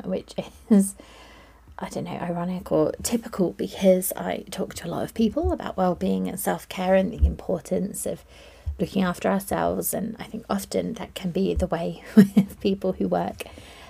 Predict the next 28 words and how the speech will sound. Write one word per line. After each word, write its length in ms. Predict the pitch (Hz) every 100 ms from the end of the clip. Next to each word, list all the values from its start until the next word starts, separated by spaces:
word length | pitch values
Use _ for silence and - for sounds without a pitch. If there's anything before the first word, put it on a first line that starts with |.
| -
uh, 260 | - 170 175 - -
supporting 560 | - 196 233 254 247 196
people 360 | 196 190 -
and 160 | 170 170
kind 180 | 180 175
of, 220 | 165 - - 196
you 80 |
know, 160 | 170 165
in 200 | 180 175
sort 160 | - 190
of 80 | - - - -
caring 500 | 185 185 185 180 175
and 160 | 175 170
support 400 | 185 - 185 -
roles 400 | - - 175 - - - - - - -
to 420 | - 190 185 -
neglect 460 | 180 180 160 - -
ourselves 640 | - - - - - -
in, 220 | 180 170 -
in 140 | 160
some 220 | - 156
ways. 360 | - - 180 -
So 360 | - - 165 165 - - - - -
I'm 420 | 180 175 175 170
making 460 | 185 180 165 175 165
a 60 | -
conscious, 720 | - 196 196 - - - - - - -
uh, 220 | 170